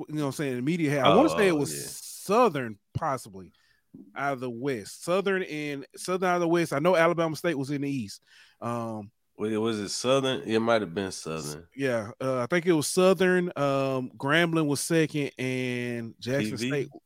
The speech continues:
Speaker 1: P V, I think, and Jackson State was fourth. Um,
Speaker 2: Jackson State in the East.
Speaker 1: In the East, okay, all right. Well, who was second then?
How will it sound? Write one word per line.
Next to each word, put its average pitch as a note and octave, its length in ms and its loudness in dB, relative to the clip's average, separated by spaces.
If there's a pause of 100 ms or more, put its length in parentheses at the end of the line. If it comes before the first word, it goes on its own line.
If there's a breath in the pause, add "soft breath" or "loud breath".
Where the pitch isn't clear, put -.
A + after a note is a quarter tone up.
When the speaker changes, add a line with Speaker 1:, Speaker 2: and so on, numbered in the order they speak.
(140)
Speaker 1:
P D3+ 180 -4
V, E3 360 -2
I A#2+ 60 -4
think, C#3+ 220 -4
and A#2 100 -6
Jackson B2+ 280 -2
State C#3+ 220 0
was A2 140 -6
fourth. A2 340 -2 (680 soft breath)
Um, G#2 560 0
Speaker 2:
Jackson G#2+ 320 -4
State A2 300 -10
in E2+ 120 -12
the D#2+ 120 -12
East. - 360 -14 (1160)
Speaker 1:
In B2+ 120 2
the A#2+ 60 0
East, B2 200 0
okay, A#2 320 2 (120)
all A#2+ 120 -2
right. G#2+ 180 -2 (180)
Well, A2 360 0 (1600)
who F3 160 -2
was G#3+ 100 -2
second G3 360 -4
then? F2 280 -10